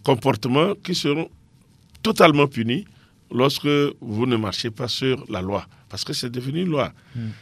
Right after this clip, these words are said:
Speaker 1: Et le gouvernement a fait sortir ces règlements-là. Lorsqu'on vous prend et que vous n'avez pas porté votre masque en public, partout où vous êtes, eh bien, euh,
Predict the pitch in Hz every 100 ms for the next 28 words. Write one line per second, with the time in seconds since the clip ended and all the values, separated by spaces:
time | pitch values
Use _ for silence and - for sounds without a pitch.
0 | - 135 143 139 131 117 113 113 110 110
1 | 110 110 110 117 135 127 131 127 147 165
2 | 165 180 160 117 - 165 160 - 151 131
3 | 127 113 110 101 113 139 160 151 135 135
4 | - 139 117 107 147 143 117 - - -
5 | - 123 127 147 143 135 123 110 110 117
6 | 120 147 147 120 123 127 113 135 131 110
7 | 98 131 117 110 107 107 139 190 - 120
8 | 107 117 120 170 190 180 - - - -
9 | _ _ - - 113 110 131 120 107 127
10 | 175 180 196 208 - - - _ - 120
11 | 113 160 185 - 247 196 147